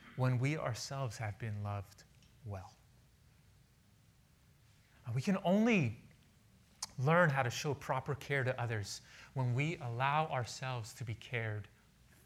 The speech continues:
for. And this is where we probably, many of us have it backwards, that we are so willing to give to others. We are so willing to care for others.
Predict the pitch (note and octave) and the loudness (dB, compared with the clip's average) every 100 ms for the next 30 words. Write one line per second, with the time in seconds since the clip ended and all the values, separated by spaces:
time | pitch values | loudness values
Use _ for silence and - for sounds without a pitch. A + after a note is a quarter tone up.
0 | - A2 G2+ - - - - - _ - | -10 -8 -8 -12 -18 -20 -20 -20 _ -20
1 | _ - - - - - - - - - | _ -20 -20 -20 -20 -20 -20 -20 -20 -12
2 | - E3+ C#4 F#3 F3 E3+ D#3+ E3+ E3 D#3 | -4 -4 -4 0 2 2 0 -2 -2 0
3 | D#3 C3+ C3 F3+ C#3 C3 - A#2+ B2 B2 | -2 0 0 0 0 -2 -2 -6 -4 -4
4 | B2+ B2 A2 A#2+ - - - - - _ | -6 -6 -8 -8 -16 -20 -20 -20 -20 _
5 | _ _ - - - - D3+ D3+ F#3+ F#3+ | _ _ -20 -20 -20 -10 -4 -2 0 0
6 | - - F#3+ A3+ D#3+ F#3+ G3 C3 - B2 | -2 -4 -2 -2 -2 -2 -2 -4 -4 -8
7 | - E3 D#3+ - D#3 C3+ C3+ A2+ - - | -4 -6 -4 -8 -6 -4 -4 -6 -8 -14
8 | - - F#3+ A3 - - G3 G3 E3+ F3+ | -18 -8 -4 -2 -2 -2 -4 -4 -4 -2
9 | C3+ D3 - - F3 E3 D#3 C#3+ C#3+ A2+ | -4 -4 -8 -2 0 0 -4 -4 -4 -6